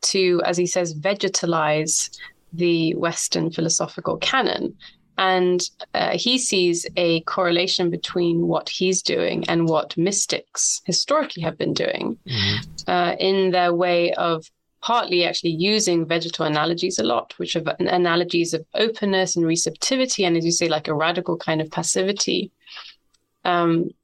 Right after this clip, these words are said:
Speaker 1: but there are also analogies of, uh, being open to the divine, right? And I see that there is a lot of,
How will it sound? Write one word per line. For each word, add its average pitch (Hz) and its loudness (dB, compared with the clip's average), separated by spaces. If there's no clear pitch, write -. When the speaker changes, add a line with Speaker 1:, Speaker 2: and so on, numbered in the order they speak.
Speaker 1:
but 190 0
there 196 2
are 180 2
also 190 2
analogies 170 0
of, 160 0
uh, - -2
being 170 2
open 170 -2
to 151 -2
the 147 -6
divine, 185 -2
right? - 0
And 170 2
I 175 2
see 180 2
that 170 -2
there 170 0
is 170 0
a 170 0
lot 170 -2
of, 180 -2